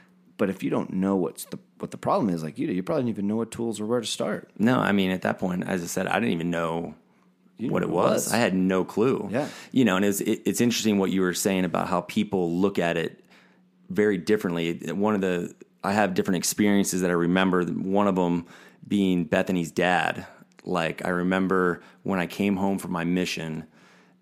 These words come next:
Speaker 2: and he was trying, I don't know exactly what he was <laughs> trying to do.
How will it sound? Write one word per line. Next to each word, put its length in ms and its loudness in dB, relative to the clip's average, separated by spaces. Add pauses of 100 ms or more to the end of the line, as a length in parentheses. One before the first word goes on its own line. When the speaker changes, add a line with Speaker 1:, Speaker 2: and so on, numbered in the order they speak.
(140)
Speaker 2:
and 180 -2
he 160 0
was 180 -2
trying, 440 -2
I 80 0
don't 260 -4
know 240 2
exactly 420 -4
what 240 -4
he 80 -2
was 100 0
<laughs> 100 -2
trying 180 6
to 60 4
do. 500 0